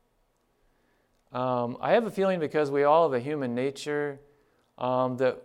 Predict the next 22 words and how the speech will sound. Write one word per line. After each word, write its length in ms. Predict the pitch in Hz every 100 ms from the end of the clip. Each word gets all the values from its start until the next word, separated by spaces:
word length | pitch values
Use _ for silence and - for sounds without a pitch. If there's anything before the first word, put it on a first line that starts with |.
| _
we 220 | - 156 233
would 100 | 170
get 220 | 147 127
lazy 640 | 143 160 165 151 127 110
over 200 | 110 107
those 260 | 107 104 -
thirteen 520 | 113 107 - 117 110
years 300 | 107 101 107
and 120 | 127
we 140 | 147 156
wouldn't 360 | 151 160 127
do 340 | 139 143 143 127 - _ -
the 120 | 120
assignments. 880 | 110 120 110 107 120 131 - - - _ _ _
We 160 | 135 160
wouldn't 280 | 165 190 185
study, 400 | - 185 156 160
we 180 | 147 143
wouldn't 280 | 170 180
read 380 | 147 170 175 147
the 60 | 131
textbooks, 1040 | - 165 160 - 113 113 110 - - -